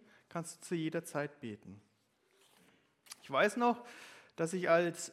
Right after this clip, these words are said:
Schüler auch so meine Erfahrungen damit gemacht habe, ähm,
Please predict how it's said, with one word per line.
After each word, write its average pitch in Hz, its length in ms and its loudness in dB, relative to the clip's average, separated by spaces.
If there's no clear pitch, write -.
Schüler 220 360 2
auch 226 120 4
so - 140 -4
meine 180 220 2
Erfahrungen 175 1040 2
damit 180 240 -6
gemacht 165 380 -2
habe, 196 480 0
ähm, 143 600 -6